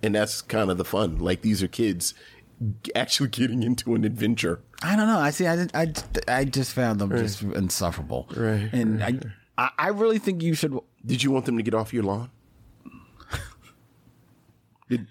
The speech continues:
Speaker 1: did, the, did their ball land on your front yard? Did you go out and grab their ball and say, "You know what? Now it's my ball. Now it's my ball," and then went back in the house?
Speaker 2: <laughs> No, I didn't do that.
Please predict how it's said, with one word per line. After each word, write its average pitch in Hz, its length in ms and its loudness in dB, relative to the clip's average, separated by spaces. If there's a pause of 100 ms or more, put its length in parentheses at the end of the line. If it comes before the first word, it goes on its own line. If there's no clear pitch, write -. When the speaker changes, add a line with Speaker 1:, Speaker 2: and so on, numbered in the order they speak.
Speaker 1:
did, 113 180 -2
the, 120 140 -2
did 117 220 -2
their 117 140 2
ball 110 400 2
land 107 480 0 (360)
on 107 160 0
your 104 100 0
front 107 240 -2
yard? 104 180 0
Did 104 140 -2
you 113 80 -4
go 110 100 2
out 101 140 0
and 101 80 -2
grab 104 260 2
their 101 100 2
ball 98 340 2
and 95 120 0
say, 104 100 -2
"You 95 120 0
know 104 100 2
what? 110 180 2
Now 95 140 0
it's - 120 -4
my 98 140 0
ball. 73 240 -6 (720)
Now 101 180 2
it's 107 120 -2
my 92 160 2
ball," 69 320 -6 (260)
and 104 140 2
then 98 140 2
went 101 120 2
back 95 200 2
in 98 60 0
the 98 60 0
house? 98 320 -6 (220)
Speaker 2:
<laughs> 90 300 -6
No, 104 180 2
I 78 140 0
didn't 80 200 -2
do 76 100 -4
that. 64 220 -6